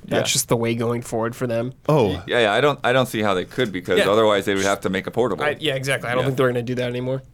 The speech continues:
Speaker 1: And, like,
Speaker 3: Mm-hmm.
Speaker 1: this is working for 'em, so why,
Speaker 2: Yeah.
Speaker 1: why not, or why mess it up?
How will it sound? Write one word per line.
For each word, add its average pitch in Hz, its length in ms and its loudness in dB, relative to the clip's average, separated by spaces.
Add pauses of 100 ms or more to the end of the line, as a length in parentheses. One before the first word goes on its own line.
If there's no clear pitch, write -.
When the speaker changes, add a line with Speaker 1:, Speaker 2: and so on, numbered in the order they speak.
(300)
Speaker 1:
And, 127 160 0
like, 104 120 -4
Speaker 3:
Mm-hmm. - 40 -6
Speaker 1:
this 165 160 2
is 151 80 2
working 175 300 2
for 147 120 4
'em, 160 120 2
so 120 180 0
why, 127 220 0
Speaker 2:
Yeah. 95 220 0 (260)
Speaker 1:
why 139 160 -6
not, 147 180 -6 (160)
or 139 100 -8
why 135 120 -2
mess 139 240 0
it 143 60 2
up? 156 200 0